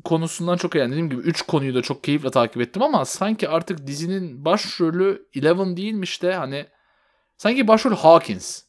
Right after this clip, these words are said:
Hani kasaba başrol oynuyor gibi geldi bana.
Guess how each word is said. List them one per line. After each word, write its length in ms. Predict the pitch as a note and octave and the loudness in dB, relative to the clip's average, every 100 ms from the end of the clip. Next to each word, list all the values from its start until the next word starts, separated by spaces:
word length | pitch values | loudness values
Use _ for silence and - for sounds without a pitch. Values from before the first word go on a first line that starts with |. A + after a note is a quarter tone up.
| _ | _
Hani 180 | G#2+ | -12
kasaba 480 | G#2+ - - G3 F3 | -8 -4 0 6 6
başrol 380 | A2+ G#2+ - G2 G2 | 6 0 -2 -8 -10
oynuyor 380 | G#2+ F#2+ F#2 F#2+ F#2 _ | -10 -8 -10 -12 -16 _
gibi 180 | B2 G#2+ | -10 -4
geldi 280 | G#2 F#2+ F#2 | -2 -2 -4
bana. 240 | F#2 G2 | -8 -10